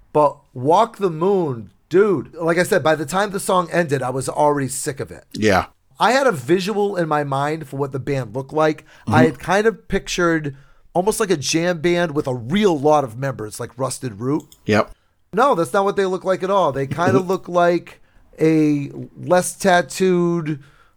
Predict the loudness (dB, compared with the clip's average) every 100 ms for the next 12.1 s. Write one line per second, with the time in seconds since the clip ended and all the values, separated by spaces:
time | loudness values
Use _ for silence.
0 | _ _ -2 2 2 2 2 0 0 -2
1 | 0 0 -2 -6 -2 2 4 2 0 2
2 | 2 0 0 0 0 -4 -10 _ _ -10
3 | -4 2 2 2 -4 -2 -2 -2 -6 -2
4 | -2 -4 -14 _ _ _ _ -10 -6 -4
5 | -6 -6 -4 0 0 -2 -6 -6 -4 -4
6 | -4 -6 -10 -16 -14 -2 2 4 2 -2
7 | -6 -4 -2 -2 -4 -4 -2 -2 -2 -6
8 | -4 -2 -2 -4 -2 0 -2 -2 -4 -6
9 | -6 -4 -4 -4 -6 -6 -6 -4 -4 -6
10 | -8 -8 -10 -10 -12 -12 -12 -12 -12 -12
11 | -12 -12 -6 -6 -6 -8 -8 -4 -2 -4